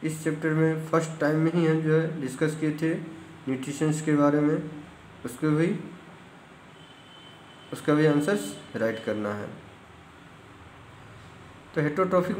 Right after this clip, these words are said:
mode of nutritions और insectivor-, इस insectivorous प्लांट्स में डेफिनेशंस को राइट करना है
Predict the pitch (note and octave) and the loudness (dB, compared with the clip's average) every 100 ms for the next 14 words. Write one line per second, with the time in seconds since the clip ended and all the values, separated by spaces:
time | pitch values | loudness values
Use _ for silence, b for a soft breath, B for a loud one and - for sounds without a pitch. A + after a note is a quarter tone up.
0 | F#3 F3+ F3+ F3+ E3+ F3 F3 F3 F#3 F3+ | 2 2 2 0 -2 -2 -2 -2 -2 -6
1 | - - - C#3+ D3+ D3 D#3 D#3 E3 E3 | -12 -16 -4 0 2 2 -2 0 0 0
2 | E3 G#3 G3+ - F3 F3 E3+ E3 E3 E3 | -2 -4 -6 -6 -4 -2 -4 -2 0 0
3 | F3+ F3 D#3 D#3+ D#3+ D#3 C#3+ C3+ C3+ E3 | 0 0 0 0 0 0 0 -2 -2 -4
4 | E3 E3+ E3 E3 E3+ E3+ E3+ E3+ G3+ | -2 2 2 0 -2 2 2 2 -2